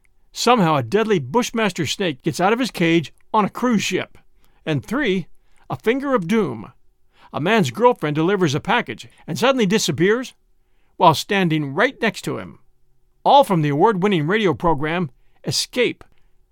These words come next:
That's one thousand one Stories from Roy's Diner. Check it out. It's our fastest growing podcast.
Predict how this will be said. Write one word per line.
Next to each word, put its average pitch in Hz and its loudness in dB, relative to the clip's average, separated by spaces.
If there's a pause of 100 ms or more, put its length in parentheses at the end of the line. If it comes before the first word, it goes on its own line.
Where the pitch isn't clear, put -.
(140)
That's 175 -2
one 226 -2
thousand 233 0
one 170 0
Stories 214 0
from 139 -4
Roy's 214 2
Diner. 170 -4 (200)
Check 269 -2
it 247 0
out. 208 -2 (500)
It's 170 -6
our 160 0
fastest 202 0
growing 175 2
podcast. 165 -6